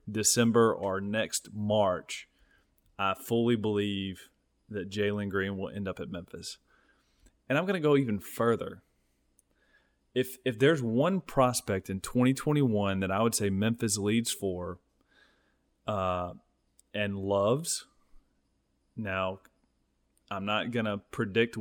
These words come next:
if and when a commitment's gonna happen. It could change because Memphis is obviously shifting their priorities in twenty twenty-one and offering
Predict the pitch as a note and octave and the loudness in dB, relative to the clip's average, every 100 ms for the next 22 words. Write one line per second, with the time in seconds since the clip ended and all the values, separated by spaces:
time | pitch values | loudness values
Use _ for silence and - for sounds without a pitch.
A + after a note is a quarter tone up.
0 | G#2 A2+ A#2 - G#2+ G#2+ G#2 G2+ A2+ B2+ | -6 -2 -2 0 -2 0 -2 -4 -2 -2
1 | A#2+ A#2 A#2 G#2+ A2+ A#2 B2+ - D3 - | -2 -2 -4 -2 -2 -2 -4 -4 -8 -6
2 | D#3+ D3 - E3 E3+ C#3 A2 A#2+ A#2+ G2+ | -6 -4 -2 -2 -2 -4 -4 -4 -4 -4
3 | A2+ B2 A#2+ G#2+ G2+ G2+ A2 A2 - G#2 | -4 -4 -4 -4 -2 -2 -2 -2 -2 -4
4 | G2 _ _ _ - - C#3+ C#3+ - B2 | -6 _ _ _ -6 -2 0 -2 0 0
5 | A#2 G#2 - A#2 A2 A2 A2 G2 F#2+ - | 0 -2 -4 -2 0 0 -2 -6 -8 -4
6 | A2+ G#2 G#2+ G2+ G#2+ A#2+ G#2+ G2 C#2+ G#2+ | -4 -4 -6 -4 -2 0 0 -2 0 -2
7 | - G2+ F#2+ F#2+ | -2 -6 -6 -8